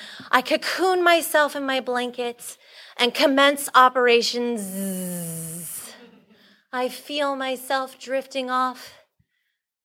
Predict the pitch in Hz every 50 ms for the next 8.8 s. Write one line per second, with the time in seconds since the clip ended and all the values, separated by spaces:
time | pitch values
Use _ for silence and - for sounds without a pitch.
0 | _ _ _ _ _ _ _ - 233 254 254 247 226 208 202 - - 190 185 170
1 | 160 - - - - - - - _ _ _ _ _ _ _ _ _ _ _ _
2 | _ _ _ _ _ _ _ _ _ _ _ _ _ _ _ _ _ _ _ _
3 | _ _ - 220 220 - - - - 262 285 285 285 277 277 277 269 269 262 262
4 | 262 262 - _ _ _ _ _ _ _ _ - 269 254 247 - - - - -
5 | 330 277 208 202 208 208 - - - - - - - _ _ _ _ _ _ _
6 | _ _ _ _ - - 254 240 220 208 - 185 165 - - _ _ _ _ _
7 | _ _ _ _ _ _ _ _ _ _ _ _ _ _ _ _ - - 302 285
8 | 240 190 160 _ _ _ _ _ _ - 294 302 302 269 226 185